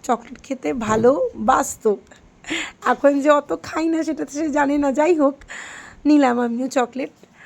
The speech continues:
কেউ কিছু দিলে সেটা অ্যাকসেপ্ট করতে হয়, তাই না? <laughs> যাই হোক, এবার এখান থেকে চলে এসেছি হচ্ছে আমার দাদার একটা বন্ধুর চশমার দোকান আছে সেখানে, না চশমা না, এটা মোবাইলের দোকান, ভুল বললাম, ওর বন্ধুর দোকানে চলে এসেছি। এইবারে হচ্ছে ওখান থেকে বেরিয়ে কিছুক্ষণ কথা বলার পর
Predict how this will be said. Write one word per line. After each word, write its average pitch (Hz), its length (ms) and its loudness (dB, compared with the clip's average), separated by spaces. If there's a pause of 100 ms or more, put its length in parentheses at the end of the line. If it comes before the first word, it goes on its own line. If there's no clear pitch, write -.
(460)
কেউ 269 140 -4
কিছু 262 240 -8
দিলে 240 280 -4
সেটা 269 200 -6
অ্যাকসেপ্ট 240 500 -2
করতে - 300 -8
হয়, 220 120 -10
তাই 247 240 -8
না? 269 140 -6 (400)
<laughs> 277 260 -4 (500)
যাই 269 200 2
হোক, 294 80 -2
এবার 294 220 -2
এখান 311 240 -6
থেকে 311 160 -6
চলে 302 280 -4
এসেছি 302 240 -6
হচ্ছে 302 200 -6
আমার 277 340 -4
দাদার 254 340 -4
একটা 262 200 -10
বন্ধুর 240 460 -6 (160)
চশমার 254 420 -8
দোকান 247 260 -8
আছে 233 220 -10
সেখানে, 269 360 -10
না 330 200 -6
চশমা - 360 -6
না, 339 80 -2
এটা 277 140 -4
মোবাইলের 254 480 0
দোকান, 233 240 -2
ভুল 240 220 -6
বললাম, 226 360 -4 (420)
ওর 269 80 -6
বন্ধুর 262 340 -2
দোকানে 277 300 -2
চলে 269 240 -4
এসেছি। - 260 -6
এইবারে 294 400 -2
হচ্ছে 294 260 -4
ওখান 302 220 -6
থেকে 302 200 -8
বেরিয়ে 254 320 -6
কিছুক্ষণ 294 480 -8
কথা 254 280 -6
বলার 240 260 -4
পর 254 300 0